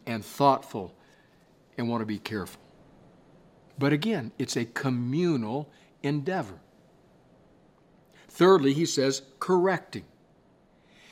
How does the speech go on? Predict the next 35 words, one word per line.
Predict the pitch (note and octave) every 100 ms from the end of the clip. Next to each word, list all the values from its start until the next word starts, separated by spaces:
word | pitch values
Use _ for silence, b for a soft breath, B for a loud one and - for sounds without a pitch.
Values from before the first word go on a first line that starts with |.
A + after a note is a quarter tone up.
| b
Now, | F3 D3+
the | D3
thought | A3 A#3 F#3+
here | F#3+
is | D#3 C#3
not | E3 E3
as | C#3+ -
strong | - F3+ E3 B2+ A2
as | C3+ A#2+
the | B2+
thought | A#2 C#3 B2+
of | A#2 G#2+
rebuking. | G#2 A#2 D3 - G2 - B B
This | D#3 C4 -
one, | G#3
I | D#3+
think, | C#3 E3+ D#3+
more | E3 C#3+ C#3
like | C3+ C3
a | A#2+
mentor, | B2 C3 D3 D3 - G2 E2
somebody | - E3+ E3+ E3
who | D3+
comes | - E3 D#3+
alongside | C#3+ C#3 C3+ B2+ - C3 B2+ A2
you, | G2+ - B B
who | - C#3
cares | - F3+ F3+ C#3+
about | A#2 A2 G#2 -
you, | G#2 - B -
is | C3+
not | D#3+ D#3+
speaking | - - F#3+ F3 D3+
to | C#3
deep | A#2 G#2 E3 D#3